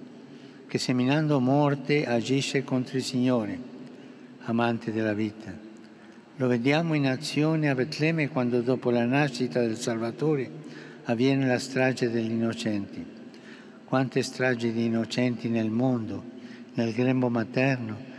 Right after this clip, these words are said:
nelle rotte di disperati in cerca di speranza, nelle vie di tanti bambini la cui infanzia è devastata dalla guerra. Sono i piccoli Gesù di oggi,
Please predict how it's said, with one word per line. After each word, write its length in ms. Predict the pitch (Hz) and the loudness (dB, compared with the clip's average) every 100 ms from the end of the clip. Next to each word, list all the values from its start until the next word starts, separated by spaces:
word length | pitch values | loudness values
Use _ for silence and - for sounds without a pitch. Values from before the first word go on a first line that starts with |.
| - - | -6 0
nelle 200 | 123 117 | 2 4
rotte 420 | 123 135 127 123 | 2 2 0 -2
di 140 | 113 | -2
disperati 680 | 110 107 - 113 127 139 139 | -4 -4 -2 2 2 2 0
in 120 | 120 | 0
cerca 360 | - 120 120 120 | 0 -2 0 -2
di 120 | 113 | -2
speranza, 680 | 110 123 117 113 113 - - - - - - - | -4 -2 0 0 -4 -8 -10 -14 -18 -18 -10 0
nelle 240 | 131 120 | 2 4
vie 260 | 117 139 131 | 4 4 4
di 160 | 120 | 2
tanti 320 | 117 139 139 139 | 2 0 0 0
bambini 580 | 127 113 139 156 143 147 151 - | 0 2 2 2 0 -2 -8 -2
la 140 | 123 | 0
cui 220 | - 135 | 2 4
infanzia 920 | 131 127 139 143 131 - 123 117 - - - - - - | 2 2 2 2 0 -4 -6 -6 -10 -16 -16 -18 -18 -2
è 140 | 127 | 2
devastata 720 | 127 127 113 - 127 123 - 120 | 2 2 0 0 0 0 -2 0
dalla 280 | 113 110 | 2 2
guerra. 680 | 107 113 113 104 92 82 82 - - - - - - - - - - | 2 2 2 0 -2 -8 -10 -14 -18 -20 -20 -20 -20 -20 -20 -20 -14
Sono 400 | - 127 127 123 | -2 2 2 2
i 100 | 110 | 0
piccoli 1040 | - 143 135 - 107 98 98 - - 123 | -2 -2 -2 -6 -6 -4 -6 -8 -12 -12
Gesù 520 | 104 110 104 - 123 110 | -2 -2 -2 0 0 0
di 240 | 113 110 | 0 0
oggi, 460 | 107 107 90 - | 2 0 -2 -10